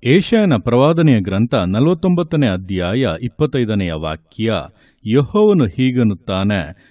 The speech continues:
"ಶೂರನ ಸೆರೆಯವರು ಅಪಹರಿಸಲ್ಪಡುವರು, ಭೀಕರನ ಕೊಳ್ಳೆಯು ತೆಗೆಯಲ್ಪಡುವುದು. ನಿನ್ನೊಡನೆ ಹೋರಾಡುವವನ ಸಂಗಡ ನಾನೇ ಹೋರಾಡಿ ನಿನ್ನ ಮಕ್ಕಳನ್ನು ಉದ್ಧರಿಸುವೆನು."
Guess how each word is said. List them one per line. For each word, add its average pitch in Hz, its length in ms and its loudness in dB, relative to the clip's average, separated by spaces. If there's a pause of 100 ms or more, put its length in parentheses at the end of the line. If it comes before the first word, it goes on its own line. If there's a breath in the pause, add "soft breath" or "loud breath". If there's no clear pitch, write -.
(260 soft breath)
"ಶೂರನ 202 500 2
ಸೆರೆಯವರು 139 800 0
ಅಪಹರಿಸಲ್ಪಡುವರು, 123 1500 -2 (380 soft breath)
ಭೀಕರನ 196 600 0
ಕೊಳ್ಳೆಯು 135 680 -2 (100)
ತೆಗೆಯಲ್ಪಡುವುದು. 120 1200 -2 (300 soft breath)
ನಿನ್ನೊಡನೆ 202 640 4
ಹೋರಾಡುವವನ 185 1000 0
ಸಂಗಡ 113 460 0 (520 soft breath)
ನಾನೇ 127 480 0
ಹೋರಾಡಿ 127 1000 -2 (100)
ನಿನ್ನ 147 200 6
ಮಕ್ಕಳನ್ನು 143 720 0
ಉದ್ಧರಿಸುವೆನು." 127 1500 -2